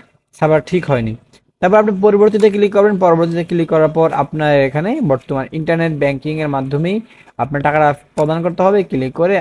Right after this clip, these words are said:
অগ্রসর হন, এখানে ক্লিক করবেন। এখানে বর্তমান উপায়, নগদ এবং বিকাশ রয়েছে। আপনি এই চার, তিনটা যে কোনো একটা দিয়ে আপনি কি করতে পারবেন? সিলেকশন করতে পারবেন বা পেমেন্ট করতে পারবেন।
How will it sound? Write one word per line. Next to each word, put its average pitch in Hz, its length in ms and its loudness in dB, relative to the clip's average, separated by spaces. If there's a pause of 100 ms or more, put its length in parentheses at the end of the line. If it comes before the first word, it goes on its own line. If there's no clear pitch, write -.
(140)
অগ্রসর 147 440 0
হন, 165 160 -2 (100)
এখানে 151 260 -4
ক্লিক 110 240 -4
করবেন। 107 220 -6 (720)
এখানে 180 340 -2 (200)
বর্তমান 160 340 0 (140)
উপায়, 175 320 2 (140)
নগদ 165 300 2 (120)
এবং 139 120 -2 (160)
বিকাশ 151 260 0 (120)
রয়েছে। 120 280 -4 (480)
আপনি 165 280 -4 (280)
এই 208 140 6 (240)
চার, 185 160 4 (380)
তিনটা 208 300 0 (140)
যে 165 100 -2
কোনো 151 220 -4
একটা 165 200 -4 (100)
দিয়ে 202 180 2
আপনি 196 200 -6
কি 190 120 -4
করতে 180 220 -4
পারবেন? 113 220 0 (460)
সিলেকশন 202 420 2
করতে 113 220 -8
পারবেন 165 260 0
বা 156 120 2
পেমেন্ট 139 320 -2
করতে 117 240 -6
পারবেন। 107 240 -6